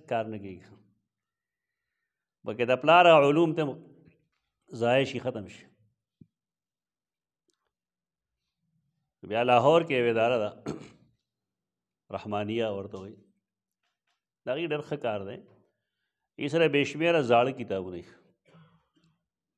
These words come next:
نو بعضې کتابونه دا هي چې ایله ګوتې ته ووړې که نه، نو د هغې پاڼه شلېږي،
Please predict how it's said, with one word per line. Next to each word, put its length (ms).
نو 140
بعضې 280
کتابونه 480
دا 80
هي 160
چې 180
ایله 180
ګوتې 280
ته 100
ووړې 340
که 140
نه، 80
نو 80
د 80
هغې 180
پاڼه 280
شلېږي، 320